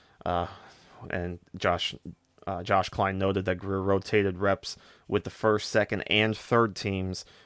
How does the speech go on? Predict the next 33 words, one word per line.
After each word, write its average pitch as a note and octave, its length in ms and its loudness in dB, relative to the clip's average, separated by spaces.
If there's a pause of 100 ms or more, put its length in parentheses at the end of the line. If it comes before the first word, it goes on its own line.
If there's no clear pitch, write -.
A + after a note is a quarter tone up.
(120)
throughout F#2 360 2
practice. - 600 -4
And F#2 80 -6
then F#2 100 -6
Greer G2 220 -2
added, F#2 400 -2 (260)
"It's - 140 -6
a C3+ 60 2
different E3+ 320 4
feeling A2 560 4
without F#2+ 340 4
preseason. F#2+ 720 -2 (320)
Hearing A2 300 2
how A2 160 4
it's G#2+ 100 -2
going G#2+ 220 0
to F#2+ 60 -2
sound G#2+ 360 2
out G2 220 6
there, G2 240 4
it's F2+ 180 -2
good A#2 140 2
to A2+ 80 0
get G#2 180 4
comfortable G2+ 460 0
with G2 180 2
it G2 140 0
because G2 460 0 (280)
it's - 160 -6
going G2 280 0
to F#2+ 60 -6
be F2+ 120 -2
different." F#2+ 640 -2